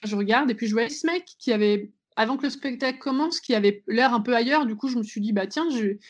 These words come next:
je vais le mettre dans le spectacle. » Et puis en fait, euh, oh, il était, euh, je lui parlais, il faisait la gueule et tout. Et puis en fait, par moments, il regardait son téléphone. Et, euh, et, et il était à côté d'une femme et ils avaient,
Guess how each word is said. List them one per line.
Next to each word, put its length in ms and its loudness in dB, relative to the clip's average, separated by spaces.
je 140 -2
vais 40 4
le 60 2
mettre 160 2
dans 80 4
le 40 4
spectacle. » 540 -2
Et 140 2
puis 160 -2
en 80 2
fait, 300 0
euh, 420 0
oh, 180 0
il 120 0
était, 320 2
euh, 220 -2
je 160 0
lui 100 4
parlais, 300 4
il 60 0
faisait 120 0
la 200 0
gueule 560 6
et 100 2
tout. 180 4
Et 120 2
puis 120 2
en 80 4
fait, 140 0
par 180 2
moments, 160 6
il 100 2
regardait 260 2
son 180 -2
téléphone. 840 2
Et, 180 8
euh, 180 4
et, 220 8
et 400 4
il 60 6
était 180 4
à 80 6
côté 260 2
d'une 160 4
femme 280 4
et 20 4
ils 220 2
avaient, 180 2